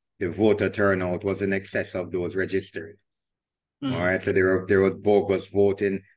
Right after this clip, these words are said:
Speaker 1: I, I, Courtney, Courtney kind of, um, I saw
Speaker 2: <laughs>
Speaker 1: Courtney's face a while ago. What is he talking about?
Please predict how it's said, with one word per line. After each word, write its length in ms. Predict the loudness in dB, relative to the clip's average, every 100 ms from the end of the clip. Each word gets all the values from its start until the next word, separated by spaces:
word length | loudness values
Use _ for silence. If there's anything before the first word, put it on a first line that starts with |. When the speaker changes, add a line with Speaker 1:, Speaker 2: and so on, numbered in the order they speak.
| _ -8
Speaker 1:
I, 320 | -4 -2 -2
I, 200 | -4 -8 -8
Courtney, 460 | -4 -2 0 -2 -2
Courtney 400 | -4 -6 -6 -4
kind 240 | -2 0
of, 140 | -2 -4 _ _ _ _ -2
um, 300 | 0 0 -2
I 80 |
saw 240 | -4 -4 -4
Speaker 2:
<laughs> 40 |
Speaker 1:
Courtney's 340 | -2 -2 -6 -2
face 260 | 0 0
a 80 | 2
while 220 | 2 2
ago. 140 | 0 -2
What 140 | -2
is 100 | -4
he 100 | -4
talking 380 | -2 -2 -4 -6
about? 340 | -6 -8 -12